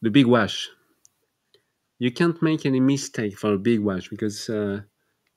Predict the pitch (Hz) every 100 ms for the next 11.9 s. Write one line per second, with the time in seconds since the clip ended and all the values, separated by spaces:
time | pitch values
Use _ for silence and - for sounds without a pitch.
0 | - 117 127 151 135 147 156 - - _
1 | - 131 123 - 131 127 123 - _ -
2 | - - _ _ _ _ 120 117 117 113
3 | 113 110 107 104 101 - _ _ _ _
4 | _ - 101 117 113 107 104 87 82 _
5 | _ _ 120 101 104 - 101 113 107 107
6 | 117 110 98 101 95 110 107 104 - 104
7 | 95 90 - - _ _ - - 107 107
8 | 110 107 110 110 110 107 101 - - 101
9 | 123 117 117 127 110 - 110 120 110 101
10 | 104 - _ _ _ - 101 101 98 104
11 | 113 - 151 123 131 135 151 139 -